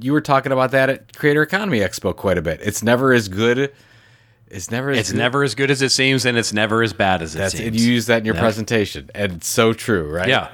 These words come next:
Speaker 1: Absolutely. Just keep rolling with it. But yeah, I,
Speaker 2: You just
Speaker 1: what was
Speaker 2: keep
Speaker 1: it,
Speaker 2: going.
Speaker 1: was it, is, was it an edible basket, or was it, or was it flowers that they received?
Speaker 2: I, I, I,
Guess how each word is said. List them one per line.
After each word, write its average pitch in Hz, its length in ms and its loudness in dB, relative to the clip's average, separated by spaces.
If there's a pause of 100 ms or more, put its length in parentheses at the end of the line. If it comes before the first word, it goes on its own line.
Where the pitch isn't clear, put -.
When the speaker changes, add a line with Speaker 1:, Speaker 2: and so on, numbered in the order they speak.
(160)
Speaker 1:
Absolutely. 98 960 -4
Just - 400 -12
keep - 260 -4
rolling 87 400 4
with 71 200 -6
it. 71 120 -6
But 127 180 -4
yeah, 170 240 0
I, 113 160 2 (360)
Speaker 2:
You 101 240 0
just 104 220 0
Speaker 1:
what 214 120 -2
was 196 120 2
Speaker 2:
keep 202 80 2
Speaker 1:
it, - 20 2
Speaker 2:
going. 101 300 2
Speaker 1:
was 170 140 2
it, 170 340 2
is, 135 220 -4
was 135 200 -4
it 139 100 -2
an 135 100 0
edible 151 320 0
basket, 160 640 -4 (160)
or 117 160 0
was 117 200 2
it, 113 180 -6
or 113 60 -8
was 101 140 -4
it 101 60 -2
flowers 92 680 -2 (340)
that 87 160 -10
they 90 120 -2
received? 131 480 -2
Speaker 2:
I, 127 220 2
I, 135 420 -10 (440)
I, 135 200 0